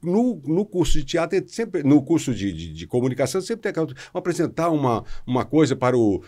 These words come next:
para o trabalho de, de, de, de, de, do, do, do, desse, desse grupo e tal. E ela fazia <laughs> de atriz o trabalho.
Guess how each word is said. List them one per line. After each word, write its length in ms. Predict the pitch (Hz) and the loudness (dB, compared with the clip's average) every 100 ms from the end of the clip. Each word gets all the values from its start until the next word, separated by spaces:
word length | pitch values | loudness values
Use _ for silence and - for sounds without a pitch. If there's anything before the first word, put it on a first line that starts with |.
| _ | _
para 180 | - 107 | -4 0
o 200 | 110 113 | 0 0
trabalho 500 | 98 104 127 143 131 | 2 4 6 6 6
de, 180 | 98 110 | 2 0
de, 140 | 92 104 | 2 -2
de, 160 | 95 | -2
de, 160 | 90 101 | -4 -4
de, 160 | 92 90 | -4 -6
do, 200 | 95 87 | -6 -8
do, 120 | 87 | -10
do, 160 | 87 98 | -6 0
desse, 360 | 123 123 147 | 2 4 6
desse 340 | 120 151 - 147 | 6 4 2 -2
grupo 420 | 113 139 135 98 | 2 4 2 0
e 40 | |
tal. 280 | - 101 101 - - - | 0 2 2 -2 -20 -6
E 200 | 339 339 | 4 8
ela 260 | 370 370 392 | 10 8 4
fazia 520 | 381 370 202 294 339 | 6 6 8 12 12
<laughs> 0 | |
de 120 | 392 - 349 - - | 12 10 8 6 6
atriz 480 | 160 135 175 214 143 | 8 8 8 8 8
o 60 | 113 | 6
trabalho. 500 | 76 65 104 80 | 0 4 6 6